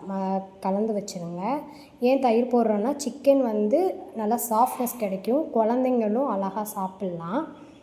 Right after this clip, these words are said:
அதுக்கு தேவையான பொருட்கள் என்னன்னு பார்த்தீங்கன்னா, அஹ், ஒரு அரை எலுமிச்சம்பழம் சாறு எடுத்திருக்கேன். அதுக்கப்புறம் ஒரு, ஒரு டீஸ்பூன் சில்லி பவுடர் எடுத்திருக்கேன்.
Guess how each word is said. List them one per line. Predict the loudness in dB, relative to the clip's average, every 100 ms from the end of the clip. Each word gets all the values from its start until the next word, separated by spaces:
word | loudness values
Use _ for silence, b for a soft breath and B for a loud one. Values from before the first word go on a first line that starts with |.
| B -8
அதுக்கு | -6 -4 2
தேவையான | 6 8 6 2 0
பொருட்கள் | 0 -2 0 0
என்னன்னு | 0 -2 -2 -4 -6
பார்த்தீங்கன்னா, | -8 -8 -10 -10 -10 -4 -4 -6 B B -12
அஹ், | -6 -2 0
ஒரு | 0 2
அரை | 2 2 4 4 4
எலுமிச்சம்பழம் | 2 0 -2 -2 -2 -2 -4 -8
சாறு | -6 -4 -4 -6
எடுத்திருக்கேன். | -8 -10 -12 -12 -8 -4 -4 -4 -12 B B B B B _
அதுக்கப்புறம் | -4 -2 0 0 4 4 6 6 6
ஒரு, | 6 4 4 2 4
ஒரு | 4 4 2
டீஸ்பூன் | 6 6 6 2 0 0 -10 -10 -4
சில்லி | -2 0
பவுடர் | 0 0 -2
எடுத்திருக்கேன். | -4 -6 -8 -10 -8 -6 -4